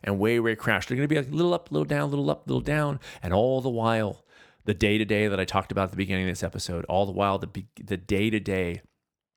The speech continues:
is intact. And the day-to-day you, the most of the time you,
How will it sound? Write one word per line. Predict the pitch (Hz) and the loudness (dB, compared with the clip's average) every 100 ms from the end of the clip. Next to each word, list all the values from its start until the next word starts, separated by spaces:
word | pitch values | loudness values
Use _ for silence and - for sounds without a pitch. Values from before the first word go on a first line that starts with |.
| _ _ _ _ | _ _ _ _
is | 98 | -6
intact. | 98 87 - 85 80 - - _ _ _ - - | -4 -6 -6 -8 -10 -16 -20 _ _ _ -12 -2
And | 104 | -2
the | |
day-to-day | 98 113 127 120 117 117 | 2 2 2 0 0 0
you, | 101 104 110 98 | 0 0 0 0
the | 92 | -2
most | 104 107 113 - | 0 0 0 -2
of | 107 | -4
the | 95 | -4
time | - 92 92 | -6 -4 -4
you, | 92 92 87 78 | -2 -2 -2 -4